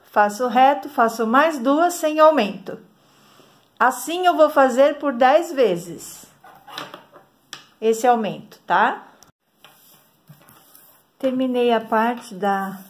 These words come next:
do aumento. Olha, gente, eu vou marcando dessa forma, porque assim eu não me perco, tá? Aqui foram dez diminuições. Uma, duas, três,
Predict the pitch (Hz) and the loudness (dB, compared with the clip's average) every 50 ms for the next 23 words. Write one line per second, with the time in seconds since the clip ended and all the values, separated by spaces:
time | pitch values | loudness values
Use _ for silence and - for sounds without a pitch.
0 | _ 214 202 226 226 220 202 185 170 175 180 185 208 233 226 - 269 247 226 208 | _ -8 -4 0 0 0 0 0 -4 -6 -6 -6 -6 -6 -6 -6 -4 -2 0 0
1 | 202 202 202 202 202 208 196 196 202 233 220 214 254 285 285 269 233 214 208 208 | 0 0 -2 -2 -4 -4 -6 -6 -6 -6 -4 -2 -2 -2 0 0 0 -2 -2 -6
2 | - - 240 247 240 220 190 170 170 180 180 - - 180 - - - 208 226 240 | -6 -6 -4 -4 -2 -4 -6 -6 -6 -6 -6 -6 -8 -12 -14 -8 -4 -2 0 0
3 | 247 214 185 170 160 - - _ _ _ _ _ _ _ _ _ _ _ _ _ | 0 -2 -4 -8 -12 -14 -18 _ _ _ _ _ _ _ _ _ _ _ _ _
4 | _ _ - 262 254 254 277 269 262 262 262 - - 262 262 269 269 262 254 269 | _ _ -8 -8 -4 0 2 2 2 2 0 -2 -4 -2 0 0 0 0 0 0
5 | 302 320 311 311 302 - 247 226 214 208 214 - - - 180 175 175 - _ _ | -2 -2 -4 -6 -6 -2 0 0 0 0 -4 -10 -14 -14 -14 -14 -14 -18 _ _
6 | _ _ _ _ _ - 202 202 208 208 208 208 208 208 208 - 233 247 254 247 | _ _ _ _ _ -10 -8 -6 -4 -4 -4 -6 -8 -10 -10 -10 -8 -8 -8 -8
7 | 247 - _ _ _ _ _ _ _ _ _ _ _ _ _ _ 240 233 233 233 | -10 -14 _ _ _ _ _ _ _ _ _ _ _ _ _ _ -6 -4 -4 -2
8 | 240 233 233 240 233 240 233 233 233 226 226 208 202 214 220 226 233 247 269 294 | -2 -2 -2 -2 -2 -2 -2 -2 -4 -4 -4 -4 -2 0 0 2 2 2 0 0
9 | 294 277 254 220 247 254 254 262 254 254 254 262 277 285 - - - - - - | -2 -6 -8 -8 -6 -2 -2 0 0 0 0 -2 -2 -4 -8 -14 -16 -16 -16 -18
10 | - - - - 226 220 226 240 240 226 202 233 233 233 226 226 226 - - 220 | -20 -18 -14 -8 -6 -4 -2 -2 -2 -2 -4 -4 -4 -4 -4 -6 -6 -10 -8 -6
11 | 214 214 214 | -6 -6 -8